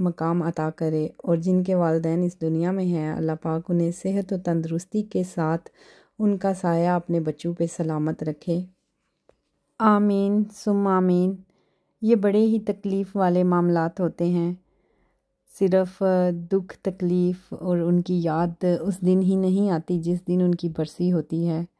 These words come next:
या जब वो इस दुनिया से चले जाते हैं, बल्कि उनकी याद तो हर मौके पे, चाहे वो खुशी का हो, चाहे वो गमी का हो, हर दिन, हर रात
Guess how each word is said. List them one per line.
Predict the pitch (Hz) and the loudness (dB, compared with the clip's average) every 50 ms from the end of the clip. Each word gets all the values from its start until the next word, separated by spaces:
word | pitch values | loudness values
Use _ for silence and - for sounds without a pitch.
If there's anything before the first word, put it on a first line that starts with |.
| _ _ _ _ _ _ _ _ _ _ _ _ - | _ _ _ _ _ _ _ _ _ _ _ _ -2
या | 160 160 170 165 160 | 2 2 4 4 2
जब | 160 170 170 165 170 | 2 2 0 0 2
वो | 170 170 170 | 0 0 0
इस | 170 - _ | 0 -2 _
दुनिया | 170 165 165 160 160 170 | -2 0 0 0 0 -2
से | 175 - 165 | -2 -4 -4
चले | 165 - 170 160 170 175 | -2 -4 -2 -2 -2 -2
जाते | 170 175 165 - - 165 170 | -2 -4 -4 -4 -2 -2 0
हैं, | 165 170 165 165 175 - _ _ _ 175 | 0 0 -2 -2 -4 -8 _ _ _ -4
बल्कि | 170 170 165 165 _ - 175 180 190 196 190 185 _ _ _ _ _ _ _ _ _ | -2 -2 -2 -4 _ -2 -2 0 0 -2 -6 -10 _ _ _ _ _ _ _ _ _
उनकी | - 185 196 202 196 180 202 202 190 180 | -2 0 0 0 0 0 0 0 2 2
याद | 185 175 165 165 170 170 170 175 175 175 - - _ _ _ _ _ _ _ _ _ _ _ - | 2 2 4 2 2 2 2 0 -2 -6 -10 -20 _ _ _ _ _ _ _ _ _ _ _ -2
तो | 196 190 185 | -2 -2 -2
हर | - - 196 185 190 202 196 | -4 0 2 2 2 4 4
मौके | 190 180 170 165 160 160 _ - 185 185 | 2 2 2 2 0 -2 _ -2 -2 -2
पे, | 185 - 175 170 175 185 180 - _ _ _ _ _ | 0 0 0 0 0 -4 -8 -14 _ _ _ _ _
चाहे | - 175 175 175 180 180 | -2 0 0 2 2 2
वो | 175 180 180 175 | 2 2 0 0
खुशी | 175 - 180 170 - - 208 185 | 0 0 -2 -2 -2 -4 -6 -2
का | - 196 185 | 0 0 0
हो, | 180 170 175 165 170 165 | 2 2 2 2 2 0
चाहे | 165 - - 165 165 156 175 170 | 0 -2 -4 -4 -2 0 0 0
वो | 170 165 165 165 160 160 | 0 2 0 0 0 0
गमी | 165 160 160 170 180 185 | 0 0 0 0 0 -2
का | 180 - 175 170 | -2 -2 -2 0
हो, | 165 170 165 165 165 _ _ _ _ _ _ _ _ _ _ _ _ _ _ _ _ _ - | 0 0 -2 -2 -4 _ _ _ _ _ _ _ _ _ _ _ _ _ _ _ _ _ -16
हर | - - 202 202 208 190 | -2 2 4 4 4 4
दिन, | 180 165 160 180 196 202 202 196 180 | 0 -4 -2 -2 0 0 0 0 -2
हर | 160 170 185 180 180 185 175 | -2 2 4 4 4 4 2
रात | 170 165 160 160 165 175 180 - _ - | 0 0 2 2 2 2 0 -2 _ -20